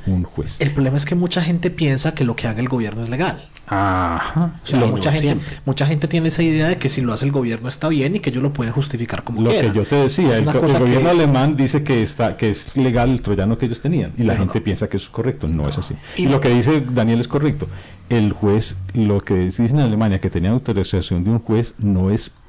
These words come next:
Speaker 1: o no puede ser cierto, porque un juez no puede hacer una autorización en abstracto.
Speaker 2: O sí
Speaker 3: Por
Speaker 2: puede,
Speaker 3: eso
Speaker 2: pero no es legal.
Speaker 3: Y por,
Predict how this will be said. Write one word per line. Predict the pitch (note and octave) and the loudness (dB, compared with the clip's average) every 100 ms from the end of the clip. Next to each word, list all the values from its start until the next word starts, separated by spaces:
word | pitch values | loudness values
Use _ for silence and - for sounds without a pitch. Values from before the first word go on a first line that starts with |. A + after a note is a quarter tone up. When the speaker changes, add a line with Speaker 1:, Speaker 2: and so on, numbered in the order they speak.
| - - | -10 -2
Speaker 1:
o | A#2+ | 2
no | A2+ B2 | 2 2
puede | D#3 D3+ | 2 4
ser | D3 C#3+ | 2 0
cierto, | - E3 - - - - - - - | 0 0 0 -6 -14 -16 -20 -10 -6
porque | G2+ A2 | -2 0
un | G2 | 2
juez | B2 | 2
no | B2 | 2
puede | - A2+ | 2 2
hacer | A2 A#2+ | 2 0
una | G#2+ A2 | 2 0
autorización | G2+ F2+ F2 E2+ D#2+ | 0 -2 -2 -2 0
en | |
abstracto. | D#2+ - - C#3+ D3 - - - - - - _ - - - - - - - | -2 -2 -2 -2 -2 -10 -20 -20 -20 -20 -20 _ -20 -20 -20 -18 -18 -20 -4
Speaker 2:
O | E3+ | 0
sí | E3 | 2
Speaker 3:
Por | D#3 | 4
Speaker 2:
puede, | C4+ D3+ | 4 4
Speaker 3:
eso | G#2 | 0
Speaker 2:
pero | C3+ G#2+ | -4 -4
no | G2+ | -6
es | F#2 | -6
legal. | A#2 G3+ - - - | -4 -4 -6 -10 0
Speaker 3:
Y | C#3+ | 2
por, | - F#3+ | 4 2